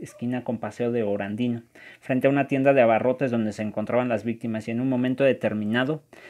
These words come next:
desconocidos les dispararon en repetidas ocasiones. El tener conocimiento, al tener conocimiento, perdón, de lo ocurrido, está mal escrito aquí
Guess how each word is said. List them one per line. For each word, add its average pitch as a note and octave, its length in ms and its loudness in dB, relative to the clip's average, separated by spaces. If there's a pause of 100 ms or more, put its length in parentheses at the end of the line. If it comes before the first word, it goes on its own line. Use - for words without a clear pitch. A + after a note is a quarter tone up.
(120)
desconocidos C#3+ 600 4
les D3+ 160 2
dispararon B2+ 600 2
en A#2+ 100 0
repetidas A#2 720 -2
ocasiones. G2 720 -8 (400)
El A#2 180 -4
tener D3+ 360 4
conocimiento, C3+ 1200 0
al A#2 180 0
tener D3 280 2
conocimiento, C#3+ 720 0
perdón, A#2+ 300 0
de C#3 80 0
lo B2 100 2
ocurrido, A2 460 0
está A#2+ 220 -6
mal D3 180 -4
escrito A#2 340 -4
aquí A2+ 220 -8